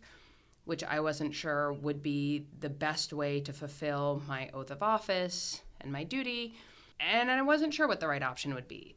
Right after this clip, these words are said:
but this was my third child, so I was a little bit more practiced.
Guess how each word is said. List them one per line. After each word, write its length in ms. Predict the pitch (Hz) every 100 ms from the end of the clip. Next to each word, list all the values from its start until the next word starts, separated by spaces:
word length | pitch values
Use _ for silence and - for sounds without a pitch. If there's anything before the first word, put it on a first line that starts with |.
| -
but 380 | - 160 165 - -
this 180 | 160 147
was 160 | 151
my 100 | 139
third 320 | 135 165 214
child, 460 | - 131 127 214 - - -
so 320 | - - 156 143
I 120 | 139
was 220 | 143 143 -
a 100 | 156
little 200 | 160 160
bit 180 | 190
more 180 | 165 175
practiced. 800 | 185 143 - - 180 247 -